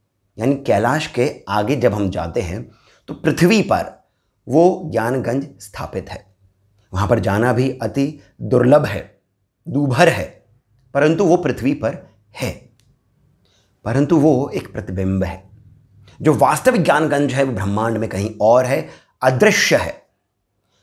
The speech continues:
वहाँ पर जाने के लिए आपको योग बल की आवश्यकता है। तो हमारे मन से हम इस विषय को निकाल दें कि हम बिना कर्म करे, बिना योग बल के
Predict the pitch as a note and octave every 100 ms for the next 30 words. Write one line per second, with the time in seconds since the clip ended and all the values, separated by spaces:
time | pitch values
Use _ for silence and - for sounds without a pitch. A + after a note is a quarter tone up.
0 | - G#2+ B2 C#3+ A#2+ F#2 G#2+ B2 B2+ A#2+
1 | G2+ F#2+ B2 F2+ G#2 G#2+ G2+ G2+ F#2+ G#2+
2 | F2+ E2 - - - - _ _ _ _
3 | _ G3 F3 F3+ D#3 A#2+ E3 G#3+ - E3+
4 | G#2 G#2 A2+ - - - E3+ G3 - -
5 | A#3 - - - _ B2 C3+ D#3 D#3+ D3+
6 | G#2+ G2+ A2 A#2 C3 A2+ F2+ G2+ G2 _
7 | _ - D#3+ D3 E3 D#3 C3 C#3+ D3 -
8 | B2+ B2+ B2 F#2+ F#2+ F2+ F2+ A2+ A2+ A2+
9 | G#2 A2 G2 G2+ A2+ G2+ G#2+ F2+